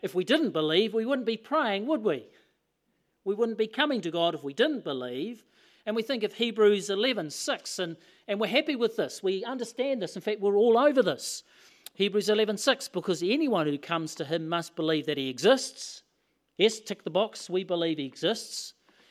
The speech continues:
"And he rewards those who earnestly seek him." Yes, we believe that he rewards us. But often it's, it's in the head, isn't it? <laughs> And yet our heart is in turmoil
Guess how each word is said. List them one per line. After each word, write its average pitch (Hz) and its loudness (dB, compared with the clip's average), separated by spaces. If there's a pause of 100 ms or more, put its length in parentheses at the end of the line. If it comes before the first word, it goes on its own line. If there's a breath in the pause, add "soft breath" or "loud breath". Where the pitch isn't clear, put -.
(140 soft breath)
"And 254 6
he 254 6
rewards 190 4
those 165 4
who 160 2
earnestly 160 2
seek 175 0
him." 285 2
Yes, 208 -2 (420)
we 269 -2
believe 160 2 (400 soft breath)
that 170 4
he 175 0
rewards 151 0
us. - -2 (500 soft breath)
But 220 4
often 277 6
it's, - -4 (420)
it's 165 -2
in 247 6
the 214 0
head, 202 6
isn't 233 4
it? - -4 (120)
<laughs> 139 -12 (1080 soft breath)
And 202 -4
yet 214 2
our 208 2
heart 208 0
is 190 -2
in 202 -4
turmoil 202 -2